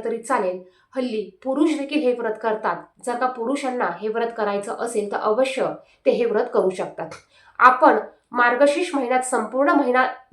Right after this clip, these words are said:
जरी आपल्याला काही करणं शक्य झालं नाही, तरी आपण मार्गशीर्ष महिन्यातील प्रत्येक गुरुवारी आपल्या उंबरठ्यावर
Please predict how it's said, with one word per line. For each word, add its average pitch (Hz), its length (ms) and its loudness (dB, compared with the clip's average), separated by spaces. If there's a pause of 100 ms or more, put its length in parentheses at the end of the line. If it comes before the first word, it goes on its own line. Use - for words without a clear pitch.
जरी 240 180 0
आपल्याला 311 300 2
काही 240 280 -2
करणं 233 220 -4
शक्य 226 300 -8
झालं 214 260 -2
नाही, 190 360 -6
तरी 262 160 -2
आपण 214 340 -4 (460)
मार्गशीर्ष 277 640 2
महिन्यातील 233 480 -2
प्रत्येक 294 480 0
गुरुवारी 233 640 -2 (240)
आपल्या 277 500 4 (220)
उंबरठ्यावर 247 680 0